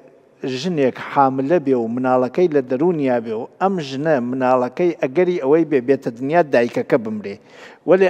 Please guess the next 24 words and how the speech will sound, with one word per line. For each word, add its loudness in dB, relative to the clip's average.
ئەگەر 4
مناڵەکە 4
بکوژین 0
دایکەکە 2
زنگەمێنی. -10
مناڵەکە 6
بکوژین -2
یا 6
بێڵین 2
بێتە -2
دنیا. -12
وەڵامی 4
ژنەکان 0
گەیشتە، 2
گەیشتە 2
ئاستی 2
شەش -2
وەلێ 2
وەڵامی 2
پیاکان 0
تا 0
ئاستی -4
چوار -6
هات. -8